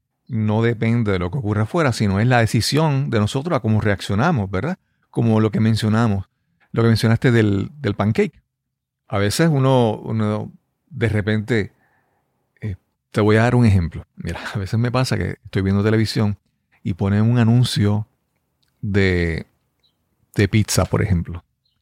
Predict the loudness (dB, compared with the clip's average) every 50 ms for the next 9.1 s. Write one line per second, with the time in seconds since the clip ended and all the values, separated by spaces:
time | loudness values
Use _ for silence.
0 | _ _ _ _ _ _ -2 -2 -2 0 -2 -2 0 0 0 0 2 2 2 2
1 | 2 0 2 2 0 0 0 -4 -6 -8 -8 -4 -2 -2 -2 -2 -4 -2 0 2
2 | 2 2 2 2 2 2 0 -2 -2 -2 -4 -4 -4 -2 -2 -2 -2 -6 -14 -20
3 | -18 -10 -2 0 2 2 2 0 0 0 2 2 2 0 2 2 2 2 4 2
4 | 0 0 0 2 0 2 2 0 -2 -6 _ _ _ -6 -4 -2 -2 0 -2 -2
5 | -2 -2 -4 -4 -2 -2 -2 -2 0 0 -2 -2 -4 -6 _ -4 0 0 0 0
6 | 0 -2 -4 -2 -4 -4 _ _ _ _ _ _ -20 -20 -20 -20 -20 -18 _ 0
7 | 2 2 4 4 4 2 2 2 0 -4 -4 _ _ -20 -20 -20 _ -20 _ _
8 | _ _ -4 -2 0 0 -2 -4 _ _ 0 0 0 2 2 2 4 4 2 2
9 | 0 -2